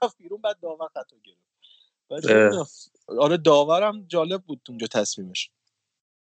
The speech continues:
Speaker 1: اه، آقا دیگه در مورد این بازی کامنتی چیزی،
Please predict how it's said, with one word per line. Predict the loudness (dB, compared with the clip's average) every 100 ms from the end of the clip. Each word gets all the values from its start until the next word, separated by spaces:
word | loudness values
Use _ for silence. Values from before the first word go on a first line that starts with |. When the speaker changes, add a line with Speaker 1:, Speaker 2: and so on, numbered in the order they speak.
| _ -20 -20 -18 -18 -18 -4
Speaker 1:
اه، | 2
آقا | 4 6 6
دیگه | 6 6 6
در | 6 6 6
مورد | 6 8 6
این | 6
بازی | 8 6 6
کامنتی | 4 6 6 6 4
چیزی، | 4 6 6